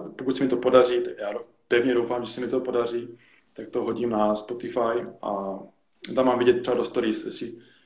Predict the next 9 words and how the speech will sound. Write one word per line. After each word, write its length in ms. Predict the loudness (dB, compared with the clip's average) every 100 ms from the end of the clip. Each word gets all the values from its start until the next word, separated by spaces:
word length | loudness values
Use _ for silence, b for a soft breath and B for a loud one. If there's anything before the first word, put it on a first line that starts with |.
| B -14
jestli 180 | -12
to 100 | -8
půjde, 220 | -2 2 4
ale 260 | 4 2
myslím 260 | -4 -6 -4
si, 160 | -2 2
že 120 | 2
jo. 320 | 2 -4 -8 -16 _ -20 _ _ _ _ _ _ -14
Eh, 440 | -8 -4 -2 -4